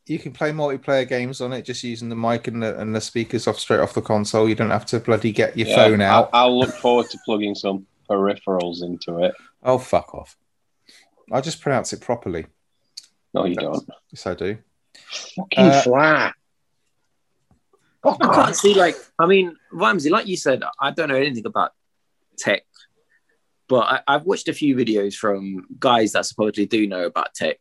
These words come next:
Speaker 3: Like, I watched the Digital Foundry one and, and other people's as well. And, you know, and everyone is sort of saying, like,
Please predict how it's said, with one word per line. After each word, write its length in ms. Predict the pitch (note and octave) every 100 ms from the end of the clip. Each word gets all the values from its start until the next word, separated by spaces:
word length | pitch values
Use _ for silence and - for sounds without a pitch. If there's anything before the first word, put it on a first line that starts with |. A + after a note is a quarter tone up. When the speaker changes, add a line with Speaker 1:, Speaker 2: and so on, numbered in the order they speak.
| -
Speaker 3:
Like, 200 | G#2+ A2+
I 40 |
watched 200 | C#3+ D#3+
the 80 | -
Digital 320 | A#2 G2+ G2
Foundry 380 | - G2 F#2 E2+ F#2+
one 240 | F2 D2+
and, 220 | D#2 D#2 - - _ _ _ _
and 160 | F#3+ F3
other 220 | C#3+ G#2
people's 380 | G#2 F#2 F#2 F#2+
as 120 | -
well. 200 | F2 D#2
And, 120 | G2+
you 60 | A#2
know, 100 | A#2
and 120 | G#3
everyone 320 | C4 B3+ F#3
is 100 | D#3+
sort 160 | E3 C3
of 80 |
saying, 320 | - C3 A2+ G#2
like, 260 | G2 F#2